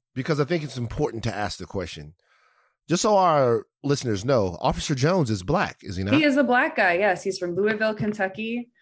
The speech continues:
Speaker 2: He said on his Twitter, he tweeted, "I am a Black man. I am the father of a Black son."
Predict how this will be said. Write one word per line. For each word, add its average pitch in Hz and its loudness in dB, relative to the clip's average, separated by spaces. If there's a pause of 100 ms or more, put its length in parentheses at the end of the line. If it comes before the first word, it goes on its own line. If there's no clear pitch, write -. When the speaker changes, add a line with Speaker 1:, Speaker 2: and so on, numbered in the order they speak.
(180)
Speaker 2:
He 226 -2
said 196 2 (220)
on 190 2
his 185 -6
Twitter, 185 2
he 185 -2
tweeted, 175 -4
"I 156 2
am 151 -2
a 147 -6
Black 175 0
man. 165 -2
I 156 -2
am 147 -4
the 147 -8
father 147 -2
of 147 -6
a 151 -12
Black 143 -2
son." 151 -6